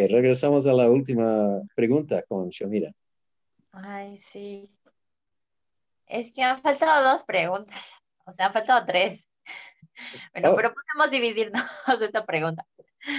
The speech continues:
Speaker 2: Porque, verá, ¿en cuántas estamos? Seis, creo, ¿no?
Speaker 1: Ujú.
Speaker 2: Una,
Speaker 1: Ah,
Speaker 2: dos.
Speaker 1: ah,
Speaker 2: Bueno,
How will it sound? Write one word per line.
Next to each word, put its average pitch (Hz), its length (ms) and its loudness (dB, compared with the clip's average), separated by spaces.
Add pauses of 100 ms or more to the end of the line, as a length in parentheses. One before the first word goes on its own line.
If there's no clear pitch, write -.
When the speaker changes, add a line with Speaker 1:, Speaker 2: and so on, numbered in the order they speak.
(720)
Speaker 2:
Porque, 160 320 -6
verá, 131 300 -6 (240)
¿en 160 100 -10
cuántas 254 280 -6
estamos? 165 440 -4
Seis, 226 260 -6
creo, 156 200 -2
¿no? 175 240 -6 (880)
Speaker 1:
Ujú. 135 300 -12 (480)
Speaker 2:
Una, 151 520 -18 (120)
Speaker 1:
Ah, 139 60 2
Speaker 2:
dos. 147 280 -6 (720)
Speaker 1:
ah, 151 360 -4 (1700)
Speaker 2:
Bueno, 147 280 -12